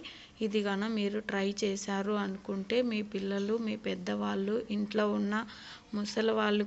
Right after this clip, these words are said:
కూడా చాలా ఇష్టంగా తింటారు. చాలా టేస్టీగా ఉంటది. మీరు ఎప్పుడు ట్రై చేయలేదని అనుకుంటున్నాను. ఈ విధంగా ఒకసారి ట్రై చేయండి. సూపర్ టేస్టీగా ఉంటది.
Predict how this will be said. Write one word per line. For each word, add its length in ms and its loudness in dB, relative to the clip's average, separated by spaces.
కూడా 180 0
చాలా 320 0
ఇష్టంగా 480 0
తింటారు. 560 -2
చాలా 280 2
టేస్టీగా 560 0
ఉంటది. 500 0
మీరు 200 2
ఎప్పుడు 260 2
ట్రై 180 4
చేయలేదని 720 2
అనుకుంటున్నాను. 920 -2
ఈ 20 2
విధంగా 360 0
ఒకసారి 440 -2
ట్రై 160 -2
చేయండి. 520 0
సూపర్ 460 -2
టేస్టీగా 520 0
ఉంటది. 460 -2